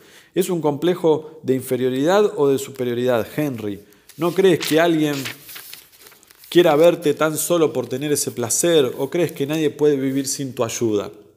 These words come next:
Quiso proferir una desaprobación, una desaprobación colérica, pero ella estaba sonriéndole como si solo hubiera hecho una broma, y él no tenía habilidad para esa clase de conversaciones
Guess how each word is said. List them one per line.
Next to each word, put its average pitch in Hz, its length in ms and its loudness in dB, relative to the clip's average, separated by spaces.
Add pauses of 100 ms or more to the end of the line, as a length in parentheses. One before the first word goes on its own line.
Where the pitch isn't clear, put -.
(1120)
Quiso 190 320 0
proferir 156 560 2
una 160 240 -2
desaprobación, 131 720 -4 (260)
una 156 160 -4
desaprobación 127 640 -2
colérica, 139 540 0
pero 147 120 -4
ella 151 160 -6
estaba 151 260 -2
sonriéndole 139 840 -2 (280)
como 151 220 0
si 156 120 -4
solo 208 260 2
hubiera 170 280 4
hecho 165 220 -4
una 120 120 -4
broma, 113 400 2 (300)
y 156 80 2
él 180 100 4
no 180 140 -2
tenía 160 380 -2
habilidad 139 580 0
para 123 160 -2
esa 123 180 -8
clase 131 280 -6
de 123 80 -8
conversaciones 120 880 -6